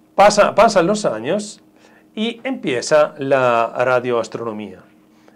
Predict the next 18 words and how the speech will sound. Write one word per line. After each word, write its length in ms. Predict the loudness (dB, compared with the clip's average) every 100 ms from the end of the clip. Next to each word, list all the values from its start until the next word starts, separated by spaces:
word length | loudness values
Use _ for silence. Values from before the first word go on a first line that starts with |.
| _
Empieza 300 | -8 -6 -4
la, 680 | -4 -2 -4 -6 -8 -12 -16 -20 _ _ _ _ _ _
a 180 | -18 -14
desarrollarse 960 | -12 -8 -6 -6 -4 -4 -4 -8 -12 -14
entonces 340 | -14 -10 -10 -8
la 80 | -8
comunicación 560 | -8 -12 -8 -8 -6
de 100 | -6
radios 580 | -4 -4 -4 -8 -8 -14 _ _ _ _ _ _ -12
y 320 | -8 -8 -6 -4
en 100 | -2
esa 240 | 0 2
época, 280 | 2 0 -4
estamos 220 | -2 0
hablando 320 | 0 -2 -2 -4
de 80 |
los 140 | -2 -4
años 300 | -4 -10